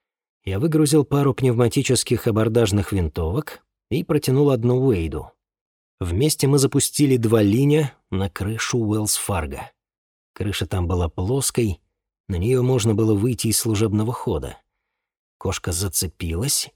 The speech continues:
и линь обмотался вокруг перил, окружавших её. Мы подсоединили к тросам жумары и молча полезли по стене.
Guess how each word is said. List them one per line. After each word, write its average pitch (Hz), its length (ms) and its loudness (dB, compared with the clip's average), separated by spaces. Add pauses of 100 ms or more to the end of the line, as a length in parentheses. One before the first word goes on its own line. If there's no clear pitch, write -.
и 98 120 -4
линь 147 360 2
обмотался 117 600 0
вокруг 107 360 -2
перил, 113 360 0
окружавших 110 680 -2
её. 87 300 -4 (760)
Мы - 160 -4
подсоединили 139 640 2
к - 100 -6
тросам 123 440 2
жумары 143 520 2
и 117 300 -4
молча 143 800 0
полезли 110 600 0
по 113 160 -4
стене. 92 600 -4